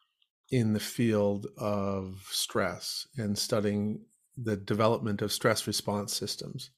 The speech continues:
And he and his team had just, uh, made the observation that a very, very brief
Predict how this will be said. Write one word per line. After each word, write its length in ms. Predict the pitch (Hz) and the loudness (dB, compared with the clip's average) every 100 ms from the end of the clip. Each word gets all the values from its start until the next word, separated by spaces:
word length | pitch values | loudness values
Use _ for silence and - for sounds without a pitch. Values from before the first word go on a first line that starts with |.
| _ _ _ _ _ _ _ _ _ | _ _ _ _ _ _ _ _ _
And 240 | - 131 117 | 2 4 4
he 340 | - 180 190 | 2 4 6
and 140 | 160 127 | 6 8
his 340 | 131 120 104 | 6 6 2
team 600 | - 180 175 120 110 120 _ _ _ _ - - _ - | -2 2 4 2 2 -4 _ _ _ _ -20 -20 _ 2
had 240 | 123 110 | 2 2
just, 640 | - 127 131 127 - - - - | 6 8 8 8 4 0 -12 -4
uh, 320 | 113 113 107 | -2 0 0
made 260 | 110 120 120 | 4 6 6
the 120 | 120 | 6
observation 960 | 110 104 107 117 107 160 170 104 107 - - - | 6 4 0 -2 0 2 2 0 0 -4 -16 -6
that 260 | 117 107 | 4 4
a 60 | 104 | 4
very, 540 | 107 139 175 185 165 | 2 4 6 8 8
very 280 | 143 135 123 | 8 6 6
brief 720 | 107 117 113 120 110 - - | 2 0 4 4 2 -2 -10